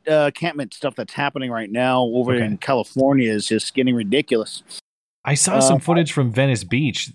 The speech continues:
Speaker 2: because the sheriff is walking around there.
Speaker 1: Yes, yes. I
Speaker 2: Holy
Speaker 1: was
Speaker 2: cow.
Speaker 1: about to, I was about to bring that up too.
Speaker 2: Yeah.
Speaker 1: Uh, it was a Daily Wire video, if I'm, if I'm correct, right? I don't know if
Speaker 2: I've
Speaker 1: you
Speaker 2: s-,
Speaker 1: saw that one or not.
Speaker 2: I saw a local Los Angeles news report 'cause the sheriff is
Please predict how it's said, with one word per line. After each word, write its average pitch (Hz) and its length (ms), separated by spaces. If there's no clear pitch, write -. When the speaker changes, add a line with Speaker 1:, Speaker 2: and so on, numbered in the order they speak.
Speaker 2:
because 110 280
the 98 100
sheriff 123 480
is 90 180
walking 92 340
around 85 220
there. 156 140
Speaker 1:
Yes, - 540
yes. 165 180
I - 40
Speaker 2:
Holy 156 260
Speaker 1:
was 156 80
Speaker 2:
cow. 120 140
Speaker 1:
about 139 240
to, 143 180
I 151 100
was 180 140
about 175 180
to 175 40
bring 165 180
that 156 120
up 175 160
too. 190 220
Speaker 2:
Yeah. 160 140
Speaker 1:
Uh, 135 240
it - 40
was 139 120
a 123 40
Daily 165 280
Wire 165 340
video, 127 300
if 110 160
I'm, 104 320
if 143 120
I'm 104 220
correct, 139 320
right? 147 280
I - 60
don't 139 80
know 151 80
if - 40
Speaker 2:
I've 175 60
Speaker 1:
you 165 40
Speaker 2:
s-, - 60
Speaker 1:
saw 151 200
that 120 140
one 104 240
or 98 40
not. 101 300
Speaker 2:
I 147 100
saw 202 240
a - 20
local 156 380
Los 131 280
Angeles 127 600
news 131 360
report 87 400
'cause 98 160
the 95 80
sheriff 113 460
is 92 240